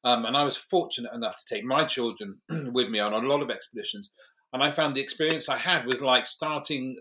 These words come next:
the expedition, your expedition career all over again, 'cause all the stuff you see, you saw the first time that really got you into expeditions, you see again for your children's eyes. And it's,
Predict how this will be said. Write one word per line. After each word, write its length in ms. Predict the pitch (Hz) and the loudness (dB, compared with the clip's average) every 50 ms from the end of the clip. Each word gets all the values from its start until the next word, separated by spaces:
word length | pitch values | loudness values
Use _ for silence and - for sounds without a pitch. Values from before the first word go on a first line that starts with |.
| - _ | -16 _
the 200 | 139 127 127 135 | -6 -2 -2 -2
expedition, 800 | 131 - - - - 113 127 117 - - - 120 113 117 117 117 - | -2 -2 -8 -10 -4 -4 -2 -2 -2 -4 -6 -6 -8 -8 -8 -10 -10
your 180 | - 127 127 123 | -6 -6 -6 -4
expedition 440 | - - - 123 110 - - 123 113 - | -6 -8 -8 -8 -8 -8 -10 -10 -10 -4
career 180 | 151 143 127 | 0 0 0
all 300 | - 143 147 147 147 143 | 0 0 0 2 4 4
over 240 | 143 135 113 120 120 | 4 4 4 0 2
again, 260 | 117 - 151 131 123 | 2 2 4 4 0
'cause 160 | 110 - 107 139 | 0 -4 -4 -4
all 160 | 139 147 - | -4 -4 -2
the 100 | - - | -4 -6
stuff 240 | - - 147 123 - - | -4 -6 -6 -8 -8 -8
you 200 | 120 117 117 113 | -8 -6 -2 -2
see, 720 | - - - - - 196 180 165 135 117 107 104 113 113 _ _ _ _ _ _ _ _ _ _ _ _ | -2 -2 0 0 0 0 0 0 0 -2 -2 -4 -8 -12 _ _ _ _ _ _ _ _ _ _ _ _
you 200 | - 143 160 170 | -4 -2 0 2
saw 240 | 165 - 180 151 143 | 2 2 4 2 2
the 100 | 127 123 | 0 -2
first 300 | - - 147 135 - - | 2 4 4 4 4 4
time 140 | 127 117 117 | -2 -4 -4
that 120 | 117 131 | -4 -4
really 320 | 135 143 151 151 147 139 123 | -2 0 2 2 2 2 2
got 220 | - 139 - 120 | 2 0 0 0
you 100 | 123 123 | -2 -4
into 180 | 120 - - 120 | -4 -4 -4 -6
expeditions, 520 | - - - 131 120 - - 117 113 127 | -6 -8 -8 -4 -4 -4 -4 -4 -8 -8
you 100 | 131 123 | -4 -2
see 260 | - - - 220 226 196 | -2 -2 -2 -2 -4 -4
again 260 | - 180 165 139 - | -2 -4 -4 -4 -6
for 80 | - | -6
your 140 | 139 131 127 - | -6 -6 -6 -6
children's 520 | - - 185 185 185 - 131 113 98 - | -6 -6 -6 -6 -6 -6 -8 -10 -8 -6
eyes. 240 | 107 98 98 98 - | -6 -6 -6 -6 -8
And 120 | 123 127 | -10 -12
it's, 260 | 123 - - - - | -12 -12 -12 -14 -14